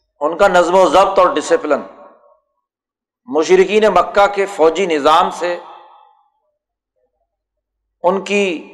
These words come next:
جنگی حکمت عملی سے زیادہ مضبوط، زیادہ بہتر، زیادہ عمدہ تھا۔ منظم جدوجہد اور کوشش نے ایک بہت عمدہ اور اچھا نتیجہ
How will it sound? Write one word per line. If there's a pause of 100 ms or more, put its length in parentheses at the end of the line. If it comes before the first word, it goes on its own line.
(160)
جنگی (100)
حکمت
عملی
سے
زیادہ
مضبوط، (120)
زیادہ
بہتر،
زیادہ
عمدہ
تھا۔ (3000)
منظم
جدوجہد
اور
کوشش
نے
ایک (120)
بہت
عمدہ
اور
اچھا
نتیجہ